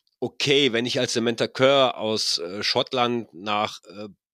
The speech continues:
zu Bayern wechsle, wie viel Spielzeit habe ich erwartet? Andererseits ist sie Nationalspielerin. Als Nationalspielerin brauche ich halt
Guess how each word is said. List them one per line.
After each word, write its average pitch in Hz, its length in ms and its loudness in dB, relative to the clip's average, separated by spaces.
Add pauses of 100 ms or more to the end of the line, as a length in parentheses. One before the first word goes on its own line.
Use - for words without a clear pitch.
zu 104 140 -10
Bayern 135 340 2
wechsle, 101 560 2 (1300)
wie 139 420 -6
viel 123 320 -2
Spielzeit 120 460 2
habe 113 140 -4
ich 101 100 -6
erwartet? 107 720 0 (240)
Andererseits 120 560 0
ist 135 80 0
sie 127 80 0
Nationalspielerin. 147 1040 0
Als 98 140 -8
Nationalspielerin 120 920 0
brauche 85 300 -6
ich 80 80 -16
halt - 140 -16